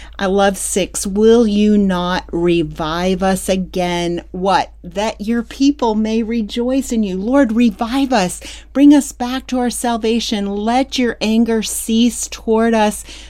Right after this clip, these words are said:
so that we can rejoice in you. And these closing thoughts here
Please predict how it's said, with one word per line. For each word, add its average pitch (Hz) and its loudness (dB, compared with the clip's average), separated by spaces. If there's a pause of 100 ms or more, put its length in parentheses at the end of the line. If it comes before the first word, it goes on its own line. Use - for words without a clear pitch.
(420)
so 220 0
that 165 -6 (400)
we 175 -4 (160)
can 175 -2
rejoice 156 -2
in 160 0
you. 147 0
And 190 0
these 208 2 (360)
closing 247 2
thoughts 165 -4
here 190 2